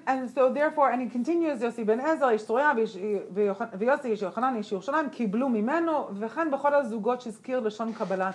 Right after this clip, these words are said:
תמיד." When we come to the pairs and the continuous Mishnayot, there's Kabbalah there, not Masira. What is the uniqueness of this word? Right, it's very interesting. In the,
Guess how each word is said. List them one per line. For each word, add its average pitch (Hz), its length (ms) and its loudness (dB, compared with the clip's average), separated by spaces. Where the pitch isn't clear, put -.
תמיד." 160 280 -6
When 254 200 -2
we 269 100 -2
come 302 400 -2
to 262 80 -8
the 233 100 -2
pairs 240 540 0
and 226 80 -4
the 220 60 -4
continuous 254 500 -4
Mishnayot, 233 760 0
there's 247 200 2
Kabbalah 254 520 4
there, 175 280 0
not 220 200 -2
Masira. 202 480 -6
What 214 340 -4
is 277 160 -4
the 233 80 -10
uniqueness 220 640 -6
of 180 140 -12
this - 220 -18
word? - 320 -18
Right, 214 140 -2
it's 208 100 -8
very 269 180 0
interesting. 220 360 -6
In 185 60 -4
the, 185 160 -2